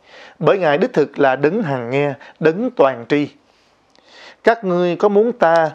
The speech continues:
nói cho biết ai là kẻ mà lũ Satan thường xuống gặp không? Satan thường hay đến gặp những kẻ nói dối và tội lỗi.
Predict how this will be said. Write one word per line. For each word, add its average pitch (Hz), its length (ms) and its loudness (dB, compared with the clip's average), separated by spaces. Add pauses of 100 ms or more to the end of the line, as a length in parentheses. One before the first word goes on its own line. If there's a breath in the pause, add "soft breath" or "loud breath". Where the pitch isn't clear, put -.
(180 loud breath)
nói 190 480 0
cho 180 180 2
biết 220 260 -4
ai 170 320 2
là 147 100 2
kẻ 139 280 0
mà 139 200 0
lũ 135 240 0
Satan 156 600 0 (260 loud breath)
thường 135 340 0
xuống 214 200 -2
gặp 151 220 2
không? 156 220 -2 (560 loud breath)
Satan 185 480 0
thường 139 320 0
hay 160 160 0
đến 180 260 0
gặp 147 220 2
những 143 200 -4
kẻ 135 160 0
nói 170 200 0
dối 190 340 2
và 143 140 2
tội 127 260 0
lỗi. 143 320 0